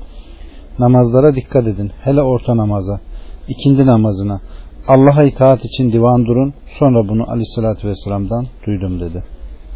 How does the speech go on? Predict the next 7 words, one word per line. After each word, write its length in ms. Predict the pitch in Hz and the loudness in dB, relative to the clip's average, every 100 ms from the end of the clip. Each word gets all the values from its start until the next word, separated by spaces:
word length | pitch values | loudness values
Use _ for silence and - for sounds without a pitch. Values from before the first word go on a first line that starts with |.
| - - - - - | -14 -16 -16 -16 2
Dört 240 | 180 190 160 | 4 4 2
yüz 160 | 127 | 2
yetmiş 320 | 123 - 117 107 - | 2 2 -2 -2 -6
iki 200 | - 147 | -8 -6
Ali'den, 440 | - 107 92 120 160 - - | -4 -4 -2 -6 -6 -10 -4
"Aleyhisselatü 640 | 127 135 - 143 143 - | -2 -2 0 2 2 0
Vesselam, 400 | 113 - 110 127 | -4 -4 -6 -6